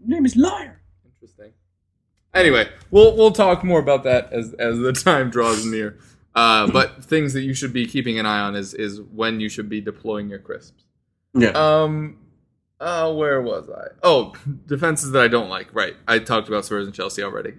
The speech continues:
Speaker 2: Uh, also, Stoke and Chelsea, same situation.
Speaker 1: Mm-hmm.
Speaker 2: Although it does, it does tend to lean towards the defenses more. But like I said, I think Costa scores this week. Stoke, Stoke have been good on the season defensively, but not recently.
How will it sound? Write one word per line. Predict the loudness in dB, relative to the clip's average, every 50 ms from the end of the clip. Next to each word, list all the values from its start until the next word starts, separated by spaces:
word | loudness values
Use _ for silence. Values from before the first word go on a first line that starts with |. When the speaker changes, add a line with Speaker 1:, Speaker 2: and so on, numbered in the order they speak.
| -2
Speaker 2:
Uh, | 0 0
also, | 0 0 -2 -2 0 0 0 0 0 0 -2 -4 -8
Stoke | -6 -2 0 0 0 0
and | -2 -4
Chelsea, | -2 -2 -2 -2 -2 -6 -10 -12 -14
same | -6 -2 -2 -2 -2
situation. | -2 -6 -6 -6 -6 -4 -4 -6 -6 -10 -14 -18 _ _ _ _ _ _ _ _ -2
Speaker 1:
Mm-hmm. | -2 -2 -2 -2 -6 -4 2
Speaker 2:
Although | 2 4 6 6 6 6 6 4 2
it | -4 -4 0
does, | 2 2 2 2 0 -4 -10 -16 _ _ _ _ _ _ _ _ -6
it | -6 -4 0
does | 0 0 0 0 -2 -4
tend | -6 -6 -6 -6 -8
to | -10 -10
lean | -8 -6 -6 -4 -4 -4 -4 -6 -10 -12 -16
towards | -12 -6 -4 -2 -2 -2 -2 -4 -6
the | -6
defenses | -6 -6 -6 -6 -6 -6 -6 -8 -10 -10 -8 -8
more. | -6 -4 -2 -2 -2 -2
But | -4 -6 -10 -12
like | -12 -12 -14
I | -14 -10
said, | -4 -4 -4 -2
I | -4 -6
think | -8 -10 -12 -14
Costa | -12 -14 -14 -14 -16 -18 -20
scores | -16 -12 -10 -10 -10 -10 -12
this | -16 -18 -16
week. | -16 -16 -16 -18 _ _ _ _ _ _ _ _ _
Stoke, | 0 4 4 4 4 2
Stoke | -4 -14 -16 -14 -6 -4 -2 -2 0
have | -2 -2
been | -2 0 2
good | 4 4
on | 4 2 0
the | -4
season | -6 -6 -6 -8 -8 -8 -8 -8 -8
defensively, | -8 -8 -8 -8 -8 -10 -8 -6 -6 -6 -6
but | -6 -8
not | -6 -8 -8 -8 -8 -8
recently. | -8 -8 -8 -10 -12 -10 -8 -6 -6 -6 -8